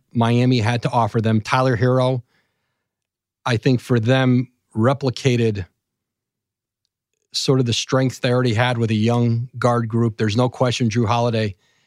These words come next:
is gonna command more in the marketplace than they could have gotten for Herro if you're looking at a third team in it.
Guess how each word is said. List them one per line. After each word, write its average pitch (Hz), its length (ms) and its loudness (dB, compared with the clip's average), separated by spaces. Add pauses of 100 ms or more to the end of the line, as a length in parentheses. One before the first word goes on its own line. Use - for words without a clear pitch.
(380)
is 110 140 -2
gonna 117 180 2
command 120 640 2
more 123 340 2
in 117 80 0
the 117 60 2
marketplace 117 640 -2
than 113 120 -2
they 107 120 0
could 113 200 -4
have 98 100 -4
gotten 113 300 -4
for 104 160 -8
Herro 131 400 0
if - 80 -4
you're 123 100 0
looking 117 260 -2
at 107 100 -2
a - 20 -8
third 135 380 -2
team 107 280 0
in 98 80 -2
it. 117 180 -6